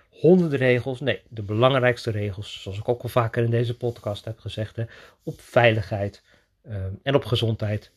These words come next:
Dat zijn natuurlijk hele belangrijke. En ja, zo zie je maar dat je, als je denkt van, "Ja, maar ik herken dit eigenlijk ook wel. En ik sta eigenlijk er ook niet." En dat je misschien ook wel, eh, merkt van, oh, dat je ook toegeeft.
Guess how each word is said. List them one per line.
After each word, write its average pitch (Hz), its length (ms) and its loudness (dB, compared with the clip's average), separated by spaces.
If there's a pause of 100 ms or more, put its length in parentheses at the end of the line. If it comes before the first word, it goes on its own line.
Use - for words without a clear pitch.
(160)
Dat 104 180 -10
zijn 104 140 -6
natuurlijk 101 280 -8
hele 98 160 -6
belangrijke. 92 680 -6 (680)
En 135 280 -8 (120)
ja, 180 260 -2
zo 180 240 0
zie 165 240 0
je 220 100 2
maar 113 640 -2
dat 180 400 2
je, 190 260 -2 (300)
als 135 180 -8
je 139 60 -6
denkt 139 280 0
van, 120 320 -6
"Ja, 151 360 2
maar 135 160 -2
ik 139 140 -4
herken 226 320 -4
dit 190 160 0
eigenlijk 113 300 -8 (140)
ook 277 240 6
wel. 120 320 0 (300)
En 131 280 -8
ik 147 160 -10
sta 143 320 0
eigenlijk 120 440 -2
er 120 200 -4
ook 156 280 2
niet." 110 140 -8
En 117 320 -6
dat - 180 -6
je 113 60 -12
misschien 110 320 -8
ook - 160 -4
wel, 107 240 0 (440)
eh, 110 160 -6
merkt 117 460 4
van, 113 280 -4
oh, 135 300 0 (180)
dat - 160 -16
je 120 80 -6
ook 113 140 -8 (100)
toegeeft. 143 640 2